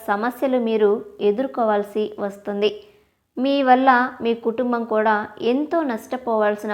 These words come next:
పరిస్థితులు కూడా వస్తాయి. కాబట్టి ఈ విషయంలో తులారాశి వ్యక్తులు తగిన జాగ్రత్తలు అయితే ఖచ్చితంగా తీసుకోవాలి. అలాగే తులారాశి వారి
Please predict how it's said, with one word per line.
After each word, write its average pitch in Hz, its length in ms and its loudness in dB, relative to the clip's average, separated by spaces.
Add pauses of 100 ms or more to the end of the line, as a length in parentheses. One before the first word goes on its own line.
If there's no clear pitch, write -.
(120)
పరిస్థితులు 262 580 -2
కూడా 240 280 0 (160)
వస్తాయి. 220 460 -2
కాబట్టి 226 500 0 (800)
ఈ 294 200 4
విషయంలో 254 520 0 (120)
తులారాశి 247 640 2
వ్యక్తులు 226 420 -2 (120)
తగిన 220 380 0
జాగ్రత్తలు 226 640 2
అయితే 214 240 0 (140)
ఖచ్చితంగా 226 760 -4
తీసుకోవాలి. 202 720 -2 (520)
అలాగే 254 420 6 (120)
తులారాశి 214 600 0
వారి 208 340 2